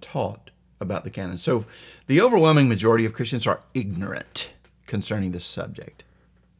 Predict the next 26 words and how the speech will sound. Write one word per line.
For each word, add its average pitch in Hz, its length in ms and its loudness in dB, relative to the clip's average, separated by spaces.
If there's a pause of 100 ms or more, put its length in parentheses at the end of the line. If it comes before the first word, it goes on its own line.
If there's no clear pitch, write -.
(380)
Completely 135 640 -4
ignorant. 90 280 -8 (300)
If 185 120 -8
you've 196 100 -2
been 190 100 2
in 165 80 2
the 139 60 0
church 143 240 0
fifteen 135 420 -2
years 110 280 -2
and 101 120 -2
you 120 200 -2
have 107 260 -4
no 139 260 2
clue 143 520 -2 (320)
about 104 320 0
any 123 200 0
of 123 120 -4
this, 135 180 -6 (160)
shame 175 420 2
on 98 200 0
you. 85 240 -8 (880)
You 180 180 4
should 175 400 2
be 135 140 6
embarrassed. 107 760 0